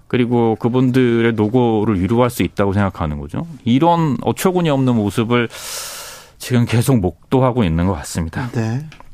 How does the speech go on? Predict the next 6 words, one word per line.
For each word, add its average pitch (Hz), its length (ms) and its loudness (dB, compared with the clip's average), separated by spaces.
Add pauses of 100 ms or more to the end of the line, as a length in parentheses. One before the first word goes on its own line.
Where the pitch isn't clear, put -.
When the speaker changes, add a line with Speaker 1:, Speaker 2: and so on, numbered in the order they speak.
(1120)
Speaker 2:
강제징용 185 640 0
배상 202 680 4
해법 185 640 0
이후에 151 600 0
한일 226 540 2
정상회담이 160 1400 0